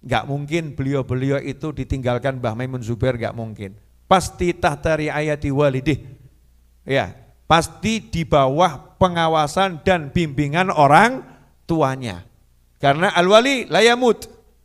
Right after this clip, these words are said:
Wali itu nggak mati, tapi pindah dari alam dunia ke alam bar-, barzah.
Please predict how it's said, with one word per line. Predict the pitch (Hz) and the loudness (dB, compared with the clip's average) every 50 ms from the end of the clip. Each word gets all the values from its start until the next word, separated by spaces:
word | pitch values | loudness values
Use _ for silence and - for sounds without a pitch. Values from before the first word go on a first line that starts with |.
| _ _ _ _ _ - | _ _ _ _ _ -2
Wali | - 131 151 165 180 202 214 202 202 190 | 2 6 6 6 6 6 4 2 2 2
itu | 220 | 0
nggak | 233 220 185 185 160 156 185 | 0 2 4 2 2 2 0
mati, | 180 185 180 185 196 175 156 131 110 - - - _ _ _ _ _ | -2 -2 -2 -4 -6 -6 -6 -8 -12 -16 -20 -20 _ _ _ _ _
tapi | - - 135 156 185 | -6 -4 0 0 0
pindah | 180 185 202 185 165 135 151 143 123 110 - - - - - _ _ _ _ _ _ _ | 0 0 -4 -4 0 0 0 0 0 -4 -14 -20 -20 -20 -20 _ _ _ _ _ _ _
dari | - - 117 127 143 | -8 -6 -4 -2 -2
alam | 123 143 143 156 165 170 165 151 | 0 0 2 2 2 0 0 -2
dunia | 135 151 160 156 151 156 165 180 | -4 -4 -4 -2 -2 -2 -2 -2
ke | 175 147 160 | 0 0 2
alam | 151 139 139 147 160 170 165 | 2 2 4 4 2 2 4
bar-, | 139 160 180 208 226 233 220 - - - - - - | 6 8 8 8 6 4 -2 -8 -18 -20 -14 -4 -2
barzah. | 127 127 131 123 110 117 - | -2 -2 -2 -4 -6 -8 -8